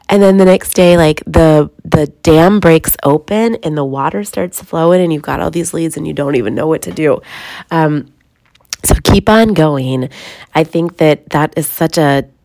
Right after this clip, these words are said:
such an amazing analogy with that rock and the hammer, um, because you don't see any changes for, for a while, and then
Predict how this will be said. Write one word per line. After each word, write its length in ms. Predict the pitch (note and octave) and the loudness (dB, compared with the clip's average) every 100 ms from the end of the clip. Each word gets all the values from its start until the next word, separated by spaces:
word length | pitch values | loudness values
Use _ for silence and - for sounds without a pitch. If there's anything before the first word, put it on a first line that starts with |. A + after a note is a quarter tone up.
| - | -16
such 240 | - E3+ D#3+ | -6 -2 2
an 180 | C#3+ - | 2 2
amazing 680 | C#3+ C#3+ C#3 D3 F3 E3+ D#3 | 0 -2 -2 -2 0 0 0
analogy 560 | D3 C#3+ C#3 C#3 C3 | 0 -2 0 -2 0
with 140 | C3 B2+ | -2 -2
that 180 | C3 - | -4 -2
rock 340 | C3 B2+ C3+ | 0 0 -2
and 120 | C3 | -2
the 60 | B2+ | 0
hammer, 520 | C3 B2+ C#3+ D#3+ E3 - - - - - | 0 0 0 0 -2 -6 -18 -18 -12 0
um, 320 | D3 C#3 C3+ | 2 2 0
because 320 | - E3+ C#3+ | 0 0 0
you 80 | D3 | 0
don't 280 | D3 C#3+ - | 2 2 0
see 180 | - D#3+ | 0 2
any 200 | D3 C#3+ | 2 -2
changes 460 | - C3 C3 - | -2 -2 -2 -6
for, 400 | - C3+ C3 - - | -4 -2 0 -2 -8
for 420 | - - C3+ B2+ - | -10 -2 2 2 2
a 80 | |
while, 360 | C3 C3 B2+ B2 | 0 2 0 -2
and 140 | B2+ | -4
then 120 | C3 | -6